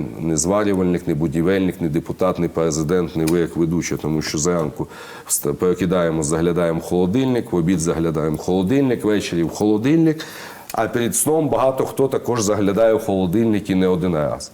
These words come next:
А все, що є в холодильнику, воно в будь-якому випадку, сировина була, чи це вже готовий продукт, він з села,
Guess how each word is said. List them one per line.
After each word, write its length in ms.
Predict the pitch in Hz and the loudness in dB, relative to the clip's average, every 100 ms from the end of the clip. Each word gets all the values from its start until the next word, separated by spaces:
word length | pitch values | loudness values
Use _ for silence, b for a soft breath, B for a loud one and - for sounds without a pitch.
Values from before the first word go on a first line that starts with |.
| B B | B B
А 100 | - | -2
все, 280 | 101 - 127 | 0 0 0
що 160 | - 110 | 0 4
є 80 | |
в 120 | 107 95 | 4 4
холодильнику, 840 | 110 101 98 123 156 165 160 151 B B | 2 2 4 4 4 2 2 -2 B B
воно 460 | - 107 110 117 104 | 0 2 4 4 4
в 100 | 90 | 2
будь-якому 560 | 95 104 127 110 95 95 | 2 2 2 2 2 2
випадку, 480 | 90 127 143 - | 2 0 0 -4
сировина 760 | 113 - 92 90 90 113 139 143 | -2 2 2 4 4 4 4 2
була, 300 | 117 110 101 | 2 2 2
чи 140 | - | -2
це 140 | - 92 | -2 0
вже 140 | 82 | 0
готовий 420 | 82 92 131 127 | 0 0 0 0
продукт, 420 | - 107 98 90 | 2 2 2 0
він 120 | 92 98 | 0 0
з 60 | |
села, 380 | - 98 78 62 | 0 2 0 -2